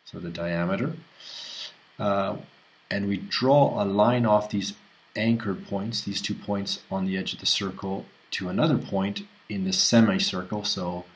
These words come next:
this is a half a circle here, a semicircle. It creates a ninety degree angle here, okay? So these three here we have. So double the angle here off the center,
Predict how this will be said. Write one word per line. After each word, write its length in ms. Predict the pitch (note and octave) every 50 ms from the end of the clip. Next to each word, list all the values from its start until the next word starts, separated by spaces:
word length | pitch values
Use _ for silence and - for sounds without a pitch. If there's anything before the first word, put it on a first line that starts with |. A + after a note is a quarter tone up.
| _ _ _
this 220 | - A2 A2 - -
is 100 | F#2 F#2
a 60 | F2+
half 400 | - - - F#2+ F#2+ F#2+ - -
a 60 | F#2 E2+ - - - -
circle 420 | - - - F#2+ F#2 F#2 - G2
here, 240 | F2+ F2+ G2 G#2 A2
a 60 | G#2
semicircle. 760 | - - - G2 F2+ F#2 F2+ - - F#2 F2 E2+ - G#2+ A2+ A#2+ - - - - - - - _ _ _ _ _
It 220 | - C3 B2+ B2+
creates 440 | - - - A2+ A2+ A2+ A2+ A2+ -
a 120 | - - G2
ninety 400 | F#2+ G2 G2 G#2 G#2+ G#2 G#2 G2+
degree 420 | G#2 F#2+ E2+ G2 G2 G2+ G2 G2
angle 360 | F#2 F#2 F#2 F#2+ F#2 F#2 F2
here, 240 | D#2+ E2 E2+ D#2+ - - - - _ _ _ _ _ _ -
okay? 300 | - - - F#2+ F#2+ - - - - - _ _ - - _ _ _ _ _ - - -
So 220 | - - G#2+ G#2
these 400 | G2 G#2 B2 D3+ D3+ C#3+ - -
three 280 | - A2+ A#2 A#2 A#2 A2
here 360 | A2 - G#2+ G#2+ G#2+ G#2 G#2
we 200 | G2 G2+ G2+ F2+
have. 300 | F#2 F2+ E2+ E2+ E2+ -
So 280 | - - F#2+ F2+ F2 - - - - - _ _ _ _ _ _ _ _ _
double 280 | - A2+ A2+ A#2+ A#2 G#2
the 180 | G2 G2+ G#2
angle 480 | G#2+ A2 A#2 A#2 A2 A2+ A#2 B2 A#2+ - - - - _ _ _ _ -
here 400 | - A#2+ B2 C#3+ E3+ E3+ - - -
off 260 | - G2+ G2 - -
the 60 | G#2+
center, 580 | F#2+ - - A2 A2 A#2 A#2 D3+ D#3 D#3 D3